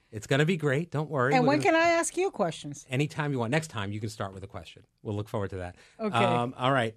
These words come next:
Speaker 1: And, uh,
Speaker 2: Chacha's coming next time. Cha-, Chacha's coming next week.
Speaker 1: Bernie was on the premiere, so there you go. He, Bernie came in for the first one,
Speaker 2: Let me
Speaker 1: so.
Speaker 2: tell you something. That Bernie is not nice to Chacha.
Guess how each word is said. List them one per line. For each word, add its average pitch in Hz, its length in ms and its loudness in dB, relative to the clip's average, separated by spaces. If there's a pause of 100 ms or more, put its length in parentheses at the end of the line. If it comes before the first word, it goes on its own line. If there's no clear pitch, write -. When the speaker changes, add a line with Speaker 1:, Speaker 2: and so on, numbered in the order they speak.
Speaker 1:
And, 123 340 0
uh, 131 40 0
Speaker 2:
Chacha's 262 400 4
coming 190 320 -2
next 160 180 -6
time. 165 180 -4
Cha-, 220 220 -4
Chacha's 254 320 0
coming 180 320 -4
next 165 220 -8
week. - 40 0
Speaker 1:
Bernie 165 220 6
was 135 140 2
on 127 140 2
the 120 60 0
premiere, 117 400 -2
so 113 240 -4
there 113 160 0
you 113 80 -2
go. 101 200 -2
He, 123 160 -8
Bernie 120 280 -2
came 107 180 -4
in 95 100 -6
for - 80 -10
the 98 80 -8
first - 260 -10
one, 90 160 -18
Speaker 2:
Let 233 80 -2
me 247 80 2
Speaker 1:
so. 220 60 0
Speaker 2:
tell 214 180 2
you 208 100 4
something. 202 360 0
That 214 240 -2
Bernie 220 500 2
is 185 180 -4
not 190 200 -2
nice 185 220 -2
to 170 120 -14
Chacha. 160 400 -8